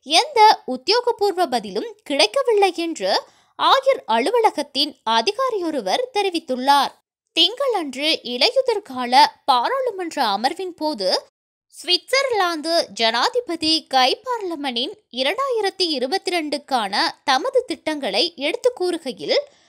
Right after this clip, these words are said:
தொற்று நோய்க்கு எதிரான போராட்டம் பெடரல் சபையின் முக்கிய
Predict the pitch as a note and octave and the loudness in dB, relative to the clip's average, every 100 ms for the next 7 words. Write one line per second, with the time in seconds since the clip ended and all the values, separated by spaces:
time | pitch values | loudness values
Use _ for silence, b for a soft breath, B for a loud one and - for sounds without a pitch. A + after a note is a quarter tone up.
0 | b - F4+ - C5+ A#4+ G#4 G4 - E4 | b -2 -2 2 0 2 0 -2 -2 -4
1 | B3 G3+ G3+ G3+ G3+ E4+ - _ D4+ F4+ | -4 -4 -4 -4 -2 -2 -4 _ -2 2
2 | A4 E4+ - E3 D#4+ - _ _ _ _ | 2 0 0 -4 -6 -14 _ _ _ _
3 | G#3 B3+ C#4 A#4 B4+ - D4+ A#3 A3 D4 | 0 2 2 0 -2 -2 -2 -2 -6 -8
4 | G4+ - A#3 - A#3 A3+ | -10 -12 -12 -12 -6 0